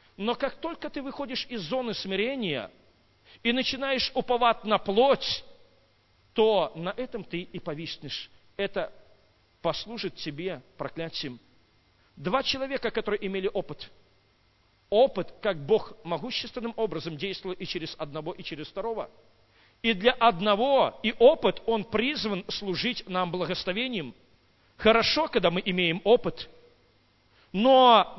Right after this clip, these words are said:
для одного из них – опыт и служил благословением, как и должно. Но для другого опыт послужил обольщением.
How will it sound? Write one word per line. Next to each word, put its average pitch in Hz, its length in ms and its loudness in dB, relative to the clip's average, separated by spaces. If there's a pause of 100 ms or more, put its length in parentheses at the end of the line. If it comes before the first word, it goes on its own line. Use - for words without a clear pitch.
для 247 160 8
одного 247 760 8 (120)
из 202 220 2
них – 214 460 -2 (320)
опыт 277 480 6
и 214 80 -4
служил 214 460 -2
благословением, 175 760 -2
как 170 180 -2
и 190 60 -2
должно. 170 500 -2 (720)
Но 208 200 2
для 185 160 0
другого 185 760 6 (380)
опыт 233 480 8
послужил 180 720 0 (460)
обольщением. 151 800 -2